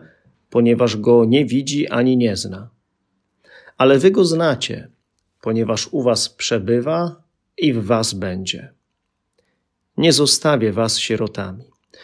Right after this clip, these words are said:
Przyjdę do was. Jeszcze chwila, a świat nie będzie już mnie widział.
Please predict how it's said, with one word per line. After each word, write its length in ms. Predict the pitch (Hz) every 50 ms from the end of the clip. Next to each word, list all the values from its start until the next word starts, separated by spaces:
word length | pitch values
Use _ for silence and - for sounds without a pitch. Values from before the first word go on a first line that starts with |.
| - - _ _
Przyjdę 440 | - - - 180 160 135 104 101 95
do 160 | 98 98 90
was. 420 | 87 87 - - - - - - _ _ _ _ _ _ _ _ _ - - _ _
Jeszcze 300 | - 135 127 - - 113
chwila, 720 | - - - - 139 139 139 151 160 170 180 180 151 - _ _ _ _ _
a 120 | - 120
świat 340 | 107 - - 135 139 135 -
nie 160 | 131 131 131
będzie 360 | 120 120 170 175 160 131 131 123
już 220 | 127 135 131 -
mnie 300 | 135 135 135 135 139 139
widział. 520 | 135 139 117 92 98 92 92 98 123 135